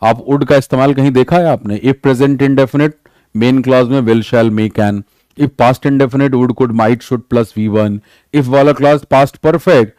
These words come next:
would have, could have, might have, should have plus verb की थर्ड फॉर्म। तो if वाले क्लॉज में कहीं would दिखाई आपको नहीं दिया, तो ये साफ साफ यहाँ पे प्रॉब्लम थी। और इसको का करेक्ट स्ट्रक्चर क्या है? If my agent had not, ये पास्ट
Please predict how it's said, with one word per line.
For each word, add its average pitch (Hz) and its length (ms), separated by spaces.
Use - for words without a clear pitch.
would 131 140
have, 127 200
could 135 120
have, 131 180
might 123 280
have, 127 160
should 117 200
have 120 140
plus 123 180
verb 117 240
की 139 80
थर्ड 160 280
फॉर्म। 101 340
तो 170 200
if 160 180
वाले 156 220
क्लॉज 143 320
में 180 140
कहीं 156 200
would 147 280
दिखाई 160 340
आपको 135 260
नहीं 110 140
दिया, 101 180
तो - 380
ये 190 80
साफ 135 220
साफ 175 240
यहाँ 131 260
पे 160 100
प्रॉब्लम 127 400
थी। 98 220
और 113 480
इसको 117 340
का - 260
करेक्ट 156 280
स्ट्रक्चर 143 420
क्या 139 240
है? 123 140
If - 120
my 127 220
agent 131 560
had 123 360
not, 98 480
ये 123 100
पास्ट 139 380